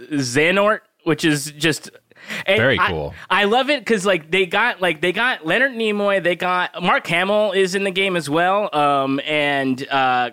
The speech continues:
Speaker 1: Christopher Lee is, uh, is Ansem the Wise. But, like, so getting these, like, incredible actors and voice actors to say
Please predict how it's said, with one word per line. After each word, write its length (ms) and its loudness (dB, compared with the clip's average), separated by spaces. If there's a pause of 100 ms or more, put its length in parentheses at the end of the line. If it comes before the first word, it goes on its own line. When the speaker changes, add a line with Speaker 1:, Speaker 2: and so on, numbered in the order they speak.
(120)
Speaker 1:
Christopher 400 -2
Lee 400 0
is, 680 0
uh, 200 2
is 200 -2
Ansem 380 0
the 80 0
Wise. 520 0 (440)
But, 180 2
like, 140 0
so 140 0
getting 420 0
these, 260 0
like, 400 -2
incredible 1120 0 (300)
actors 560 2
and 120 2
voice 340 0
actors 500 -2
to 160 -2
say 600 0